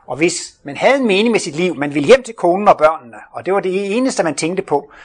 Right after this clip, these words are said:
så kunne man faktisk godt overleve lejren. Men hvis man ligesom ikke havde noget at leve for, så bukkede man hurtigt under. Det kunne man se, at det var meget afgørende for mennesker at have en mening i livet. Og nogen kunne netop have det som mening, at de ville hjem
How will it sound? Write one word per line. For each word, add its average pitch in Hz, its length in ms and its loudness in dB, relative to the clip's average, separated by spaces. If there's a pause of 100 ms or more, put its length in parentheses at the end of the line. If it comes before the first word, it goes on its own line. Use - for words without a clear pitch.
(100)
så - 120 -8
kunne 240 160 -2
man 196 160 2
faktisk - 360 0
godt 185 260 0 (280)
overleve 160 560 2 (180)
lejren. 139 480 0
Men 147 140 -10
hvis 151 180 -6
man 147 140 -6
ligesom 196 300 -6
ikke 214 120 -8
havde 180 140 0
noget 185 180 2
at 175 60 2
leve 139 280 -2
for, 127 340 -2 (300)
så 170 300 2 (580)
bukkede 160 260 0
man 135 120 -2
hurtigt 151 320 -2
under. 135 260 -2 (300)
Det 147 80 -12
kunne 185 100 -6
man 165 120 -2
se, 220 340 -4
at 139 80 -10
det 147 80 -6
var 139 80 -2
meget 185 360 0 (120)
afgørende 156 600 0 (340)
for 143 220 -4
mennesker 139 520 -6 (180)
at 139 120 -8
have - 280 0 (280)
en 139 220 -10
mening 147 440 -4
i 131 60 -6
livet. 156 420 -2
Og 127 120 -10
nogen 226 160 0
kunne 196 160 -2
netop 202 200 0
have 180 180 0
det 208 140 -2
som 160 120 -4
mening, 156 400 -2
at 120 120 -14
de 151 60 -12
ville 135 160 -8
hjem 190 200 -2